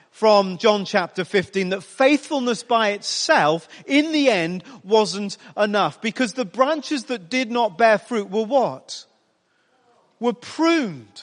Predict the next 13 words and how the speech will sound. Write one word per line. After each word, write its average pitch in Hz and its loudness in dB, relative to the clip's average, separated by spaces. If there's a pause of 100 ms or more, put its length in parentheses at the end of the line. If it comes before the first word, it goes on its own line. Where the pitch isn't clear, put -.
(440)
were 233 2
cut 254 -6
off. 240 -2 (260)
There 277 4
is 262 -2
a 262 2 (800)
calling 311 0
to 285 -4
be 254 -4
faithful 170 0 (240)
that 220 4
leads 233 -2
to 226 2